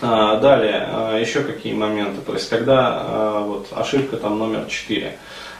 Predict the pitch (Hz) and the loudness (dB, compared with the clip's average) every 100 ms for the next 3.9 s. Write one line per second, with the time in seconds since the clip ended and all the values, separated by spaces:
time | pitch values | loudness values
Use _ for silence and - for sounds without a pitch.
0 | - 113 113 113 110 120 117 - 127 147 | 0 4 6 6 4 2 -2 0 2 8
1 | - 135 - 113 147 143 - 120 117 - | 8 6 2 0 0 0 -4 -4 -4 -2
2 | 120 127 123 120 - 107 104 104 - - | 4 6 6 4 0 -2 -2 -2 -4 -2
3 | - - - - 110 107 98 87 | 0 0 -2 -2 0 2 2 0